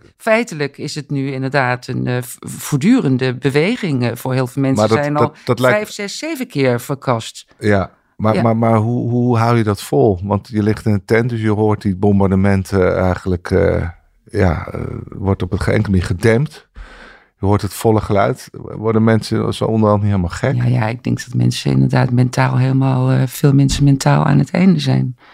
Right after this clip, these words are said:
Speaker 2: Ja,
Speaker 1: Ja.
Speaker 2: gewoon back
Speaker 1: Maar
Speaker 2: off,
Speaker 1: de
Speaker 2: eh.
Speaker 1: men-, v-, dat hoor je. Mensen zijn back off, zijn, eh, vragen zich af waarom ze nu weer, eh, weer moeten verkassen. Vragen zich af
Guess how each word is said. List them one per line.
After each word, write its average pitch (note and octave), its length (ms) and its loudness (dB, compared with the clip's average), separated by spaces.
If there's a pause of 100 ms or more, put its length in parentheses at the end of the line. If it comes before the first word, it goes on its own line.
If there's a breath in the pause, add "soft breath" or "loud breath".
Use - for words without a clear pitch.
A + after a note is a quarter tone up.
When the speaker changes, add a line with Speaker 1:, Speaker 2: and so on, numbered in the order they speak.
(180 soft breath)
Speaker 2:
Ja, G2 120 2
Speaker 1:
Ja. D2+ 260 0 (200)
Speaker 2:
gewoon G2 260 0
back F#2+ 220 2
Speaker 1:
Maar G2 120 2
Speaker 2:
off, D3+ 120 2
Speaker 1:
de D#3 60 0
Speaker 2:
eh. D3 80 0
Speaker 1:
men-, D3+ 420 -2
v-, F2+ 240 -4
dat A#2 220 -2
hoor D3 280 2
je. C3 140 2
Mensen B2 320 0
zijn B2+ 240 -2
back C#3 260 0
off, D3+ 360 -2
zijn, B2+ 580 2
eh, C3+ 320 0 (580 loud breath)
vragen C3+ 360 -2
zich C3+ 200 -4
af C3 200 -2
waarom C#3+ 320 0
ze D3+ 140 -2
nu D3+ 280 2
weer, E3 920 2
eh, C#3+ 560 0
weer D#3+ 500 4
moeten D3 260 -2
verkassen. C#3+ 720 -2 (360 loud breath)
Vragen D3 360 -2
zich D#3 180 -4
af D3+ 280 -2